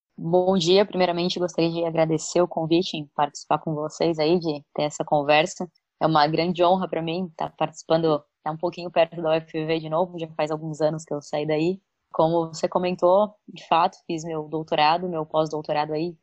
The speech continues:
tive o U F V durante quase seis anos, consegui conhecer vários professores, vários nomes, várias pessoas.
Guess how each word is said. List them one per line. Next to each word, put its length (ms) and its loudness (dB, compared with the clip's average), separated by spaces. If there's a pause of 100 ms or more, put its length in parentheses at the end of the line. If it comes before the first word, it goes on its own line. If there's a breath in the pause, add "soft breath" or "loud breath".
(160)
tive 280 -4
o 40 2
U 20 4
F 280 0
V 160 0
durante 600 -4
quase 300 2
seis 320 -4
anos, 560 -2 (120)
consegui 920 -2
conhecer 580 -4 (120)
vários 480 2
professores, 960 0 (200)
vários 520 0
nomes, 380 2
várias 260 0
pessoas. 540 0